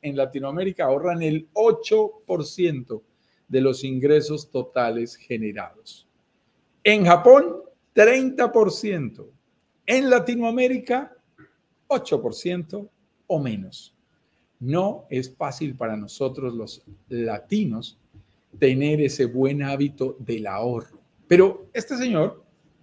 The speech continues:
eh, me enseñó algo adicional que es muy importante. Y es, además de ser un buen ahorrador, tienes que preguntarte,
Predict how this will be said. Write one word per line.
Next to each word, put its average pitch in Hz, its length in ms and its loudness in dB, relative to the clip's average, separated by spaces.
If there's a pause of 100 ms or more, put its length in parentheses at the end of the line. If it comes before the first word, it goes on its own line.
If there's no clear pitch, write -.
(300)
eh, 123 320 4
me 147 100 0
enseñó 156 360 0
algo 156 480 2
adicional 123 560 -2
que - 60 -2
es 120 100 -4
muy 127 160 -2
importante. - 600 -12 (640)
Y 147 200 6
es, 185 300 4 (380)
además 170 560 0
de 165 500 2
ser 196 380 2
un 131 220 -2
buen 160 260 2
ahorrador, 131 840 2 (420)
tienes 185 360 -4
que 170 140 -8
preguntarte, 131 1080 -6